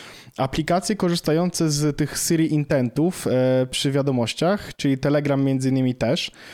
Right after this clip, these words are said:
e, możesz zaznaczyć, jakie kontakty chcesz, żeby mogło się z tobą porozumieć, w jakim trybie, czyli wybierasz na przykład fokus. Ja mam na przykład Do Not Disturb, w którym mam zrobione tak, że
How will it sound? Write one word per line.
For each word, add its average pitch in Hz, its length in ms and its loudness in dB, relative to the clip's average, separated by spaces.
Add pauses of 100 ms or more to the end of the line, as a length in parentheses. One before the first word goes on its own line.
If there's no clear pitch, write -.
(300)
e, 131 560 2
możesz 160 360 2
zaznaczyć, 156 680 -2
jakie 170 300 0
kontakty 160 540 -2
chcesz, 165 280 -2
żeby 147 260 2
mogło 156 280 2
się 147 120 -4
z - 60 -6
tobą 143 240 0
porozumieć, 139 640 0
w 131 40 -4
jakim 143 300 0
trybie, 131 420 0
czyli 151 180 0
wybierasz 147 240 0
na - 60 -10
przykład 143 220 -6
fokus. 147 500 -2 (400)
Ja 165 80 2
mam 196 80 4
na 196 60 2
przykład 165 200 -2
Do 170 100 2
Not 160 180 2
Disturb, 175 540 0
w - 80 -12
którym 170 240 0
mam 165 180 2
zrobione 156 380 0
tak, 160 220 0
że 156 240 2